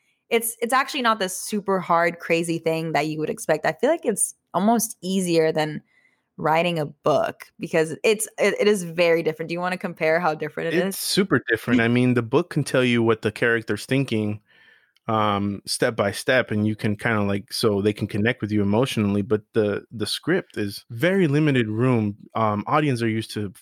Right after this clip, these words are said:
Speaker 2: fast-paced movement in, in movies,
Speaker 1: Yeah.
Speaker 2: and then you take this love story, for example. Love stories take a long time to develop.
Speaker 1: Right,
Speaker 2: And,
Speaker 1: 'cause
Speaker 2: uh,
Speaker 1: you want that real solid connection to form, but some people don't have patience
Speaker 2: Yeah,
Speaker 1: for that.
Speaker 2: and then, you know, you gotta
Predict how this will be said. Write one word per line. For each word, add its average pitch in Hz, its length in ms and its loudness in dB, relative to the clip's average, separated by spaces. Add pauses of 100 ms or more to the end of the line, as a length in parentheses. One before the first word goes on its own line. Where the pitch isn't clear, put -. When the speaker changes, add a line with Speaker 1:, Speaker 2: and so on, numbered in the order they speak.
Speaker 2:
fast-paced 131 680 0
movement 120 380 2
in, 104 160 -2
in 110 180 -2
movies, 110 480 0 (340)
Speaker 1:
Yeah. 175 220 2
Speaker 2:
and 120 120 2
then 117 180 4
you 117 120 0
take 117 280 -2
this 110 160 -4
love 127 220 2
story, 104 400 0
for 107 180 -2
example. 104 500 -2 (680)
Love 131 200 2
stories 202 300 2
take 190 160 -2
a 175 60 2
long 165 160 4
time 165 360 0 (520)
to 120 100 -2
develop. 101 460 0 (300)
Speaker 1:
Right, 196 200 0
Speaker 2:
And, 220 220 0 (140)
Speaker 1:
'cause 220 120 2
Speaker 2:
uh, - 40 4
Speaker 1:
you 262 80 2
want 240 260 2
that 196 180 2
real 202 320 2 (120)
solid 190 240 2
connection 175 500 -4
to 156 60 -2
form, 165 440 0
but 156 220 2 (280)
some 214 200 0
people 254 240 2
don't 208 160 2
have 190 200 -2
patience 120 340 -6
Speaker 2:
Yeah, 160 180 -2
Speaker 1:
for 90 60 -8
that. 80 200 -10
Speaker 2:
and 139 160 4
then, 143 160 4
you 143 80 4
know, 127 100 2
you 123 140 2
gotta 117 260 2